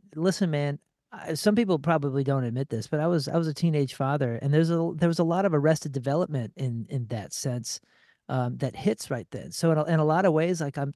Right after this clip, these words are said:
I'm totally still a kid. So the rock star lifestyle, like, totally fits me, and, and I'm a bizarre, just weirdo a-, artist guy, and sometimes that's hard to handle for, for people that are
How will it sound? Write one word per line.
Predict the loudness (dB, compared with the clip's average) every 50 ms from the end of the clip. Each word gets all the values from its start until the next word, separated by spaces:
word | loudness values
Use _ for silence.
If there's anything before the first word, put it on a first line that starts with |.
| -4 -4
I'm | -4 -4
totally | -4 -2 -2 0 2 2 0 0
still | 0 0 0 0 0
a | 0
kid. | 0 -2 -2 -2 -2
So | -2 -2
the | -2 0
rock | 0 0 0 0
star | -2 0 0 2 2
lifestyle, | 2 2 0 0 0 0 0 0 0
like, | -2 -4 -4
totally | -4 -2 -2 0 0 -2 -4
fits | -4 -6 -8 -6 -4
me, | -4 -4 -2 -2
and, | -4 -6 -8 _ -16 -20 _ _ -8
and | -4 0 2
I'm | 4 4
a | 4
bizarre, | 4 4 0 2 2 2 4 4 2 2
just | 0 -4 -8 -8 -6
weirdo | -4 0 0 2 2 4 4 4 2 2 -2 _ _ -10
a-, | -8
artist | -4 2 4 4 6 6 6 4 2 0
guy, | 0 0 2 0 0 0
and | -2 -2 -4
sometimes | -8 -8 -6 -4 -2 -2 -2
that's | -2 -4 -4
hard | -2 -4 -2 -2
to | -2
handle | -2 -2 -2 -2 -2 -2
for, | -2 -4 -6 -6 -6
for | -6 -8 -4
people | -2 -2 -2 -2 -2
that | -2 -2 -4 -4
are | -4 -6 -8